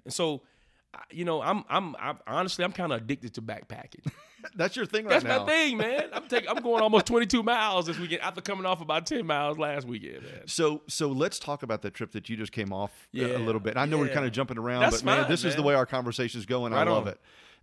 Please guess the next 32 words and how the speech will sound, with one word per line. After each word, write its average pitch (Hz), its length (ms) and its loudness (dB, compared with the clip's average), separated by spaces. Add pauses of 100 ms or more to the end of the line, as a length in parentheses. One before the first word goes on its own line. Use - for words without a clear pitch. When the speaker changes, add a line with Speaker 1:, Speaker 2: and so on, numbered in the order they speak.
(140)
Speaker 2:
Um, 107 440 2 (520)
so 127 460 2
you, 156 560 -6 (200)
you 143 260 -2
invited 107 720 0
four 135 640 -4 (600)
females 98 520 -4
Speaker 1:
Mm-hmm. 139 260 -4 (140)
Speaker 2:
out 113 180 2
onto 110 160 -2
the 104 100 -6
trail 92 380 -6
Speaker 1:
Right. 113 320 0
Speaker 2:
with 107 160 -4
a 107 40 -6
guide 110 300 0
that's 117 140 -6
going 107 240 -4
with 98 180 -4
you. 85 80 -12
Speaker 1:
Right. 110 240 0 (400)
Speaker 2:
Um, 104 360 -2 (580)
none 123 300 2
of 123 40 4
'em 127 140 4
know 113 160 2
each 104 140 -2
other. 101 300 -2
Speaker 1:
Nobody 135 300 4
knows 143 240 -2
each 107 80 -4
other. 117 180 -8